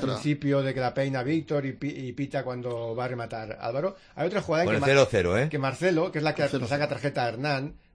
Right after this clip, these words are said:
Speaker 2: Hernán le hace falta a Marcelo y el árbitro dice, "Sigue, sigan". Y Marcelo dice algo y entonces, ¡pum!,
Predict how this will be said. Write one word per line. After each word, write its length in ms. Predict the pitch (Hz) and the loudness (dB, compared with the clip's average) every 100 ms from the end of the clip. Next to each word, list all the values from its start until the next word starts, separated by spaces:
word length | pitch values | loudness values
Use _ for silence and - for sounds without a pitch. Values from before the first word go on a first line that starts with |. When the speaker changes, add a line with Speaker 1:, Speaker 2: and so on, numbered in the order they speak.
| _ | _
Speaker 2:
Hernán 320 | 135 123 151 | -8 -4 -2
le 60 | 165 | 0
hace 200 | 170 135 | 0 0
falta 440 | 143 135 170 151 | 0 2 2 2
a 40 | |
Marcelo 460 | 120 107 160 147 156 | 0 -4 -2 -2 -2
y 40 | 131 | -2
el 60 | |
árbitro 380 | 147 165 202 - - | -4 -4 -6 -8 -18
dice, 220 | 117 147 | -16 -16
"Sigue, 280 | - 208 180 | -14 -8 -8
sigan". 400 | 220 143 87 - _ _ _ _ _ _ | -8 -12 -12 -16 _ _ _ _ _ _
Y 160 | - 160 | -2 4
Marcelo 320 | 170 170 226 | 4 6 8
dice 240 | 226 - 208 | 8 6 6
algo 500 | 214 185 208 - _ - | 6 4 2 -2 _ -10
y 60 | |
entonces, 220 | 170 214 - | -2 -2 2
¡pum!, 300 | 226 123 | 0 0